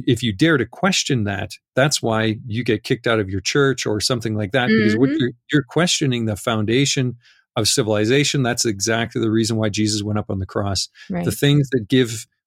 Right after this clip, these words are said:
Speaker 1: all the authorities power, he threatened. And so, um, but what, what Jesus gives us, though, is a new foundation. So it's not just a critique. Mimetic theory is not just a critique of the
Speaker 2: Right.
Speaker 1: world. It is,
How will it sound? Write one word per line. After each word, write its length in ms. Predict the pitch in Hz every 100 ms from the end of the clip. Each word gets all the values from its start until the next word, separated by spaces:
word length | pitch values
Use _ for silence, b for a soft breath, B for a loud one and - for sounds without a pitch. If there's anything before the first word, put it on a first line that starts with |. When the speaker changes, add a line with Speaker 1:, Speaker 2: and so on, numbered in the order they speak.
| -
Speaker 1:
all 220 | 117 127
the 160 | 127 117
authorities 440 | 117 117 107 98
power, 560 | - 120 113 107 104 98 _ _ _
he 580 | - - 131 131 135 135 _ _ _ -
threatened. 520 | - 117 139 101 92 - _
And 220 | 123 117 107
so, 380 | 135 117 110 - B B B B -
um, 240 | 127 117
but 240 | 101 143 143
what, 220 | 156 165
what 260 | - 143 135
Jesus 380 | 110 170 139 101
gives 340 | 107 165 214 139
us, 220 | 107 -
though, 300 | 107 107 147 - - _ _ -
is 200 | 151 139
a 80 | 117
new 320 | 113 127 131
foundation. 520 | 131 120 123 156 110
So 120 | 127
it's 140 | 117 156
not 180 | 190
just 220 | 151 147 -
a 40 |
critique. 520 | - 135 - 139 - -
Mimetic 500 | 117 123 139 156 143
theory 240 | - 127
is 100 | 120 113
not 160 | 120
just 220 | 131 123
a 60 | 117
critique 460 | - 101 - 147 147
of 120 | 101
the 60 | 196
Speaker 2:
Right. 140 | 180
Speaker 1:
world. 240 | 107 131 - _ _ _ _ _ _
It 140 | 139 135
is, 400 | 131 123 117